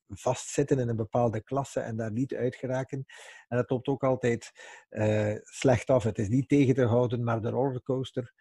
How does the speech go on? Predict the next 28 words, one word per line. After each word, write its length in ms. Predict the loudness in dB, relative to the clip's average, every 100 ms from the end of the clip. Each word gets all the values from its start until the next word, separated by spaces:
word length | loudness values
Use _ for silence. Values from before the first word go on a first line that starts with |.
| -20 _ _ -2
leidt 280 | 2 2
altijd 340 | 2 0 0 -2
naar 340 | -4 -6 -8
een 120 | -10 -6
negatieve 520 | -4 -4 -4 -8 -8
afloop. 400 | -10 -10 -12 -14
En 120 | -8
dat 140 | -4
is 100 | -4
dat 260 | -4 -8 -12 _ _
fatalisme. 680 | -6 -6 -4 -8 -10 -16 -20 _ _ -18 -18 -6
Dus 160 | 2 6
als 160 | 6
je 60 | 4
het 100 | 0
milieu 540 | 0 2 4 2 0 -6
hier 360 | -2 4 4
schetst 600 | 2 -2 -2 -2 -10 -16 -10
waarin 360 | -2 2 4 4
dit 180 | 2 6
verhaal 340 | 10 10 10
zich 160 | 6 6
afspeelt, 440 | 4 4 4 6
dan 120 | 8
is 80 | 8
dat 120 | 8
inderdaad, 560 | 8 4 4 4 4 0 -14 -14 -14 -16 -20 _
ehm, 760 | 4 8 10 10 6 4 2